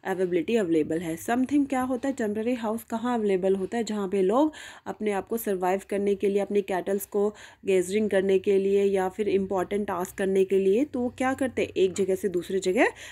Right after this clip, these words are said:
लाइफ सर्वाइव करते हैं, तो अपनी टेम्परेरी, अ, सेटलमेंट भी वहाँ सेट करते हैं। ओके, अब देखो, what do you mean by the transhumance क्या होता है? आपको ये डेफिनेशन लर्न करनी है। It is a seasonal movement of people, people who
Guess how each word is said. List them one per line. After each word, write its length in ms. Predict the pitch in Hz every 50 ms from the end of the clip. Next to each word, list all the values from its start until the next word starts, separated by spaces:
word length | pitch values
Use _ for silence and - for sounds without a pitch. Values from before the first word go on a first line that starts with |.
| - - 180
लाइफ 200 | 170 175 214 233
सर्वाइव 400 | - 196 180 160 170 160 165 170 -
करते 260 | - 175 165 - - 214
हैं, 200 | 240 285 330 311
तो 160 | - 208 185
अपनी 260 | 165 - 180 202 233
टेम्परेरी, 600 | 226 214 190 180 175 - 165 156 156 180 247 339
अ, 40 | 359 - - 185
सेटलमेंट 640 | 175 170 160 - 170 160 - 160 160 160 156 160
भी 100 | 175 175
वहाँ 180 | 175 226 359 453 - - -
सेट 180 | 180 160 -
करते 340 | - - 147 139 - _ 147
हैं। 180 | 139 139 139 - - -
ओके, 340 | 175 - - 311 349 381 370 - - - - - - - -
अब 100 | 196 180
देखो, 320 | 170 175 160 - 165 156
what 200 | 151 156 165 170
do 100 | 170 175
you 80 | 226 233
mean 180 | 247 262 247 240
by 140 | 247 240 240 220
the 180 | 262 277 302 294 - - _ _ _ -
transhumance 800 | 226 226 220 233 247 240 - 240 214 196 185 185 202 202 - -
क्या 120 | - 185 170
होता 360 | 180 180 165 156 156 - 160
है? 240 | 160 165 165 156 - -
आपको 260 | 170 165 - _ 180 180
ये 180 | 175 170 165
डेफिनेशन 540 | 156 - 165 165 - 175 165 160 160 180 175
लर्न 320 | 170 160 160 185 233 262
करनी 360 | 247 226 226 220 220 220 233 226
है। 220 | 233 233 233 233 - - - - - _ -
It 80 | 233 233
is 120 | 262 254 240
a 120 | 285 285
seasonal 600 | - - - 196 190 180 170 - 208 254 285 294 233 196
movement 360 | 165 160 160 170 190 294 415 -
of 120 | - - 180 - _ _ 160
people, 340 | 156 151 - - 185 247 392 427 - _ _ _ -
people 260 | 180 165 - 190 190 202
who 580 | 180 - - - - 226 262 294 330 359 370